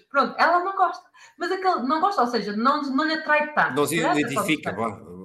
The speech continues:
Speaker 2: podemos dizer, não identifica, não se identifica,
Speaker 1: Não se
Speaker 2: não é?
Speaker 1: identifica com isso. E, no entanto, ela identifica-se mais com os rótulos nacionais, os rótulos espanhóis, os italianos, que são aqueles rótulos ainda clássicos,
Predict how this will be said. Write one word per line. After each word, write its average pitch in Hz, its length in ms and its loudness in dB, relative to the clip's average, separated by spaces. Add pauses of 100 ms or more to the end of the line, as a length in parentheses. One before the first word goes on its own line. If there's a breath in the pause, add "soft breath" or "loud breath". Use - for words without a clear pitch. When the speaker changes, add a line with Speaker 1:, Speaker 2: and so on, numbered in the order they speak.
(240)
Speaker 2:
podemos 110 220 -6
dizer, 117 100 -6
não 123 160 -4
identifica, 123 440 -8
não 117 80 -6
se 127 160 -6
identifica, 127 420 -4
Speaker 1:
Não 285 100 0
se 302 120 -8
Speaker 2:
não 285 100 -4
é? 269 40 -2
Speaker 1:
identifica 277 500 -4
com 240 160 -2
isso. 180 320 -8 (520 loud breath)
E, 285 340 0 (100)
no 302 100 0
entanto, 247 580 2
ela 208 220 2
identifica-se 285 560 -6
mais 254 280 2
com 220 440 -6
os 208 120 -8
rótulos 226 540 -2
nacionais, 240 720 -4
os 254 120 -12
rótulos 208 360 -2
espanhóis, 349 640 -2
os 233 140 -8
italianos, 233 560 -2
que - 60 -18
são 330 120 -4
aqueles 311 260 -6
rótulos 294 360 -4
ainda 277 220 -10
clássicos, 240 760 -4